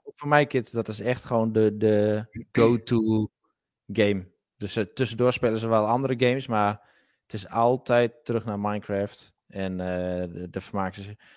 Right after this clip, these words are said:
Speaker 1: ze speelt altijd met z'n drieën met elkaar. En dan, eh, gaan ze ook van allerlei avonturen <laughs> beleven. En dan,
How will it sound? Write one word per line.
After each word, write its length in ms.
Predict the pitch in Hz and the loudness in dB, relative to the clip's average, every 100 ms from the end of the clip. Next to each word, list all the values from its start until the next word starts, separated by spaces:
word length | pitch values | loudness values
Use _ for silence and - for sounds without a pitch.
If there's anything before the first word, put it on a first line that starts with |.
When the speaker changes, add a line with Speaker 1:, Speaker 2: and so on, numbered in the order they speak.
| _ _ | _ _
Speaker 1:
ze 140 | - | -4
speelt 280 | 120 139 123 | 2 2 4
altijd 240 | 117 117 | 4 4
met 80 | 110 | 0
z'n 120 | - | 0
drieën 320 | 104 101 95 98 | -2 -2 -2 -4
met 120 | 92 | -6
elkaar. 400 | - 90 92 92 | -4 -2 -2 -4
En 100 | 92 | -4
dan, 260 | 90 87 | -6 -4
eh, 40 | 87 | -6
gaan 220 | - 95 92 | -4 -4 -4
ze 80 | |
ook 80 | 95 | -6
van 120 | - | -4
allerlei 280 | 95 90 92 | -2 0 -2
avonturen 920 | 87 87 - - 90 85 85 85 87 | -2 -4 -6 -6 -4 0 0 0 -4
<laughs> 20 | 92 | -6
beleven. 580 | 90 92 92 107 - | -6 -4 -2 -2 -2
En 180 | - 98 - | -8 -8 -8
dan, 160 | - | -10